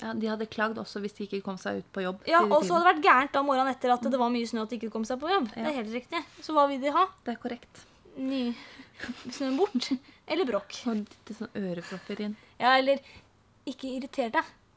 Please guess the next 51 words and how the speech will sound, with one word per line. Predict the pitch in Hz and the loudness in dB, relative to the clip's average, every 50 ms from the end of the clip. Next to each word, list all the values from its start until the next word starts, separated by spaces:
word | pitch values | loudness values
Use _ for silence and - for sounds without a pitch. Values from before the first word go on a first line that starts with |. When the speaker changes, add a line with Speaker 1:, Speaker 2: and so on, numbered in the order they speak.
| _ _ - | _ _ -10
Speaker 2:
bare | 262 247 262 262 | -8 -8 -8 -10
sov. | - - 277 277 254 214 - - _ _ _ - | -10 -8 -6 -4 -4 -6 -6 -12 _ _ _ -14
Speaker 1:
Ja. | 214 202 196 - - | -12 -12 -12 -10 -8
Speaker 2:
Det | 233 226 220 | -8 -6 -2
pleier | 247 233 208 | -2 -2 -2
jeg | 196 | -2
å | 202 | -4
si, | - 247 | -4 -6
og | 226 | -6
så | 226 233 | -4 -6
sier | 240 214 | -4 -4
han, | 208 214 | -4 -4
«Det | 240 247 | -4 -4
er | 233 - | -6 -6
så | 247 | -8
lett | 214 - - | -10 -8 -6
for | 226 214 | -6 -6
deg | 202 | -6
å | 196 | -6
si», | - 269 | -8 -8
men | - 247 | -6 -4
jeg | 226 226 285 | -2 -2 -2
sover | - 254 208 208 208 | -2 -4 -4 -4 -4
uansett, | 185 180 202 247 254 | -6 -6 -8 -10 -12
jeg. | - 247 _ _ - | -12 -16 _ _ -10
Sover | - 311 320 | -4 -2 0
Speaker 1:
Ja. | 254 | 2
Speaker 2:
med | 233 226 | 2 2
russebuss | 240 214 - - - 190 190 208 208 | 0 -2 -6 -8 -8 -6 -6 -4 -4
også, | 277 349 | -4 -4
jeg. | 269 - - - - - - - - | -4 -6 -10 -20 -20 -20 -12 -6 -4
Speaker 1:
Ja, | 180 | -4
jeg | 180 180 180 180 180 180 277 311 | -4 -2 -4 -4 -4 -2 -2 0
Speaker 2:
Vinduet | 285 247 220 | 0 2 4
Speaker 1:
hører | 240 254 247 | 4 4 4
ikke | 247 - - 220 | 2 0 -2 -2
Speaker 2:
oppe, | 220 | -2
Speaker 1:
sånne | 208 - - - | -2 -4 -8 -10
ting. | - - - | -10 -4 0
Speaker 2:
naboen | 294 277 247 220 240 247 254 | 4 4 4 4 2 0 0
hyler, | 233 208 208 208 214 220 | 0 -2 -2 -4 -4 -2
og | 226 | -2
der | 247 285 311 269 233 | 0 2 2 2 0
jeg | 214 | -2
sover, | 196 208 208 | -4 -6 -8
jeg. | - - - - _ _ _ _ _ _ _ _ _ _ - - - - - - - - - - - _ _ _ _ - - | -8 -10 -14 -18 _ _ _ _ _ _ _ _ _ _ -20 -20 -18 -18 -20 -20 -20 -20 -20 -20 -20 _ _ _ _ 0 6
Eh, | 339 381 392 381 - - | 8 8 8 8 6 2
det | - 269 339 339 | -2 -2 0 0
vi | 349 | 0
skal | - - 349 294 | 2 4 6 6
avslutte | 285 311 262 - 339 | 6 4 0 2 4